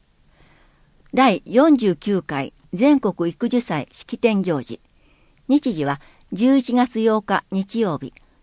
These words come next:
十時から十二時までの予定。場所は白浜町の白浜会館。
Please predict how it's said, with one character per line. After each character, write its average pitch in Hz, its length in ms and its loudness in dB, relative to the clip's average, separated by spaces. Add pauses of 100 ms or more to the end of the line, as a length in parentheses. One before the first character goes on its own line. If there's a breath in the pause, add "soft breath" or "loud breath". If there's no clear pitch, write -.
十 277 240 2
時 196 120 -2
か 151 120 -6
ら 139 140 -4
十 240 220 2
二 247 160 4
時 190 100 -4
ま 160 160 -4
で 143 100 -6
の 135 120 -6
予 139 120 -6
定。 143 340 -10 (680)
場 196 140 -4
所 233 160 -2
は 214 160 0 (160)
白 220 260 -2
浜 254 300 2
町 147 260 -2
の 127 220 -4
白 208 260 -4
浜 226 300 -2
会 156 200 -6
館。 - 220 -16